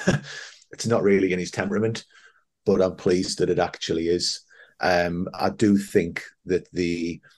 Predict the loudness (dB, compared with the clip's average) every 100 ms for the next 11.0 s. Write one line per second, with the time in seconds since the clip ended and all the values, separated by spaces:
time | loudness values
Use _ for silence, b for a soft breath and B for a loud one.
0 | b _ _ _ _ -4 0 0 0 0
1 | -2 -2 0 0 0 0 0 -2 -6 -6
2 | -6 -6 -6 -8 -10 _ _ _ _ _
3 | _ _ -20 -8 -4 -2 -2 -4 -2 0
4 | 0 -2 -2 -4 -4 -4 -4 -2 -2 -2
5 | -4 -10 b b b -8 -6 -4 -2 -2
6 | -2 -2 -2 -2 -4 -2 -2 0 -2 -2
7 | -4 -4 -8 -18 _ _ _ _ _ _
8 | _ _ _ -6 -2 0 0 -2 -6 -6
9 | -6 -6 -10 -12 _ _ _ _ _ _
10 | -14 -6 -4 -2 -4 -2 -4 -4 -6